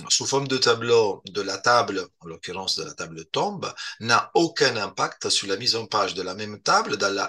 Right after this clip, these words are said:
dans le, dans l'affichage formulaire. Ça veut dire que si vous modifiez des choses ici, alors tout à l'heure, j'ai désactivé la clé secondaire, ça n'a, euh,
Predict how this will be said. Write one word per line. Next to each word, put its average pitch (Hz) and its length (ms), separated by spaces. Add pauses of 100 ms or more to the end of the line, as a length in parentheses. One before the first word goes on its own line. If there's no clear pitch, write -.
dans 95 160
le, 98 200
dans 107 120
l'affichage 117 460
formulaire. 110 500
Ça 120 100
veut 135 60
dire 123 140
que 139 80
si - 160
vous 151 120
modifiez 131 500
des 104 100
choses 92 260
ici, 95 340
alors - 200
tout - 180
à 92 40
l'heure, 92 180
j'ai 92 160
désactivé 101 580
la 92 120
clé 90 160
secondaire, 143 520 (380)
ça 117 220
n'a, 104 300 (120)
euh, 85 260